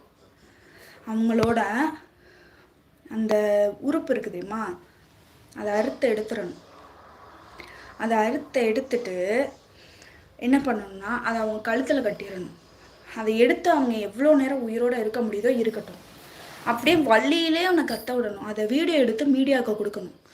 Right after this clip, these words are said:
அதை இந்த உலகத்துல இருக்க எல்லாரும் பார்க்கணும். தப்பு செய்யறவன், தப்பு செய்யணும்னு நினைக்கிறவன், இப்ப அதை தப்பை செஞ்சுட்டு இருக்கவன் எல்லாருக்குமே அது உறுத்தும், குத்தும். அதுக்கப்புறம் இந்த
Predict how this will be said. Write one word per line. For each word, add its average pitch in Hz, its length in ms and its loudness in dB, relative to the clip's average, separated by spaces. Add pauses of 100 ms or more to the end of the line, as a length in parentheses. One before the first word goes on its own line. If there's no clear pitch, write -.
(340)
அதை 233 320 8
இந்த 320 140 6
உலகத்துல 262 440 2
இருக்க 233 200 -2
எல்லாரும் 254 720 4
பார்க்கணும். 226 480 -8 (880)
தப்பு 220 360 -2 (100)
செய்யறவன், 226 600 0
தப்பு 220 400 -8
செய்யணும்னு 233 400 4
நினைக்கிறவன், 226 580 0
இப்ப 240 260 2
அதை 226 140 2
தப்பை 220 360 -4
செஞ்சுட்டு 254 440 2
இருக்கவன் 226 380 -6 (340)
எல்லாருக்குமே 269 1000 4
அது 240 300 0
உறுத்தும், 240 500 -6
குத்தும். - 440 -8 (920)
அதுக்கப்புறம் 262 480 4
இந்த 254 80 4